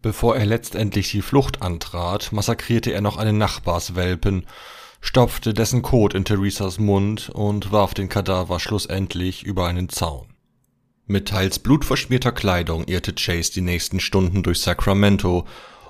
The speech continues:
und in einem Einkaufszentrum erblickte er schließlich eine ehemalige Mitschülerin. Nancy Holden hatte gemeinsam mit ihm die Highschool besucht, schien den verdreckten, ungepflegt wirkenden Mann aber zunächst nicht zu erkennen, als dieser sie ansprach.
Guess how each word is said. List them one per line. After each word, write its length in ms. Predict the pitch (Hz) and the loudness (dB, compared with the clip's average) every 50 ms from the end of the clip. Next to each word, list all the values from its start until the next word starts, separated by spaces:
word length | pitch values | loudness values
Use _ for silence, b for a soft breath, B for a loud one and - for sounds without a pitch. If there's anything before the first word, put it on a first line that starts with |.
| B | B
und 280 | - 98 101 101 101 101 | 2 4 6 6 6 4
in 100 | 104 98 | 2 2
einem 220 | 90 101 101 104 | 4 4 4 4
Einkaufszentrum 1040 | 101 110 117 110 107 - 98 95 92 - - - - 92 92 90 - - 95 98 101 | 4 4 4 4 4 4 4 4 4 4 0 0 2 2 2 0 2 2 2 2 2
erblickte 400 | - 98 90 98 101 101 - 107 | 2 0 2 2 2 2 2 0
er 80 | 73 - | 0 0
schließlich 540 | - - 95 92 85 - 95 92 90 - - | 0 -2 -2 -2 -2 -2 -2 -2 -2 0 0
eine 160 | 95 95 - | 0 0 0
ehemalige 500 | - 92 90 87 85 85 90 92 92 98 | 0 0 -2 0 0 0 0 2 4 4
Mitschülerin. 880 | 101 104 101 - - - 73 71 69 67 65 65 65 64 - - - - _ _ _ _ _ _ _ _ _ _ _ _ _ _ _ _ _ _ - | 4 4 2 0 -4 -4 -6 -6 -8 -8 -8 -8 -10 -10 -12 -16 -18 -20 _ _ _ _ _ _ _ _ _ _ _ _ _ _ _ _ _ _ -8
Nancy 440 | - 90 90 90 92 87 - 104 107 | -2 0 0 0 0 0 0 0 2
Holden 500 | 104 110 113 104 98 92 90 87 87 92 | 4 6 8 8 8 6 6 4 2 0
hatte 160 | 104 85 101 | 0 0 2
gemeinsam 500 | 95 101 101 95 92 92 92 85 90 92 | 2 4 4 4 4 2 0 0 2 2
mit 140 | 92 95 - | 2 0 0
ihm 160 | 92 95 95 | 0 0 0
die 120 | 92 95 95 | 2 2 2
Highschool 540 | 104 107 101 101 - - - 92 87 85 80 | 2 2 2 2 0 -2 -4 -2 -2 -2 -2
besucht, 540 | - 82 80 - 87 82 80 78 - - B B B B B B | -2 -4 -4 -4 -4 -4 -4 -4 -4 -6 B B B B B B
schien 260 | B - - 107 98 92 | B -2 2 2 2 2
den 100 | 90 87 | 2 0
verdreckten, 680 | - 104 85 87 82 92 85 - - - 90 90 87 | 0 0 -2 0 -2 -2 -2 -2 -6 -6 -4 -4 -2
ungepflegt 640 | - - 123 120 101 98 98 - 95 92 92 - - | 0 2 2 4 4 4 2 4 0 0 0 0 0
wirkenden 440 | 95 92 - - 95 92 95 92 | 0 0 0 0 0 0 2 2
Mann 220 | 92 92 90 90 78 | 4 2 2 2 0
aber 180 | 85 85 90 | 0 -2 -2
zunächst 560 | - - - 92 87 85 87 82 - - - 85 | -2 0 -2 0 0 0 0 0 -2 -4 -6 -8
nicht 220 | 85 - - - | -8 -8 -6 -6
zu 100 | - 92 | 0 0
erkennen, 560 | 82 - - - - 190 202 92 78 64 60 | 0 0 0 2 2 4 4 4 0 -2 -6
als 220 | - - - - - | -10 -10 -10 -10 -8
dieser 260 | - 87 78 - 78 | -8 -8 -8 -8 -8
sie 160 | 73 - - | -8 -8 -8
ansprach. 760 | - 67 76 71 - - - - - 62 57 - - - - | -8 -8 -6 0 2 2 2 2 -2 -10 -10 -12 -14 -18 -20